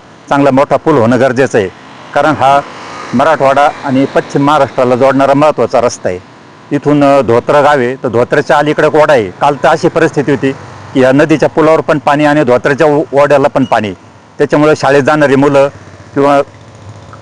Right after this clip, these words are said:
संजीवनी कारखान्यात म्हणा किंवा सो-, सोमय्या कारखान्यात जाणारे कामगार, अ, विद्यार्थी, लहान मुलं सगळ्यांचेच काल खूप हाल झालेले. त्याचप्रमाणे समृद्धीचे जे पूल झालेले, त्या दोन्ही पुलाखाली पाणी आहे. बापतारा रस्ता आहे, तेथील एक, अ,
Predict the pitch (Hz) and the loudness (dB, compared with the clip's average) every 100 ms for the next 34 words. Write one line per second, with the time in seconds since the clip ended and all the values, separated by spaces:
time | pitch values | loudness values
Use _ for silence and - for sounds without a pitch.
0 | - - 131 143 143 143 151 127 131 - | -8 0 2 4 2 0 0 0 -2 0
1 | 117 123 139 127 147 117 143 131 135 135 | -2 0 0 0 0 -2 0 0 2 0
2 | 143 135 127 117 139 131 110 131 131 131 | -2 -2 -2 0 0 2 0 0 0 0
3 | 123 - - - - - 110 117 117 123 | 0 -4 -18 -20 -20 -10 -2 2 2 2
4 | 123 131 - 123 135 127 117 127 127 127 | 2 0 0 2 2 0 0 0 0 0
5 | 139 147 139 151 143 139 - 127 117 104 | 0 0 0 -2 -2 -4 -2 0 0 0
6 | 107 113 87 - - - - - - 151 | 0 -2 -6 -14 -20 -20 -20 -20 -4 -4
7 | - 147 147 147 143 139 139 139 147 135 | -2 -2 0 2 0 0 0 0 0 0
8 | 147 156 139 151 - 170 147 113 120 127 | 0 0 2 2 2 0 2 0 0 0
9 | 123 120 156 151 160 151 - 117 131 131 | 0 0 0 0 0 0 0 -2 0 0
10 | 131 107 110 - 123 - 160 151 147 156 | 0 0 -4 -4 -2 0 0 2 2 0
11 | - 123 123 - - - - 151 151 139 | 0 0 -2 -10 -20 -20 -6 -4 0 0
12 | 143 - 143 139 | 0 2 2 4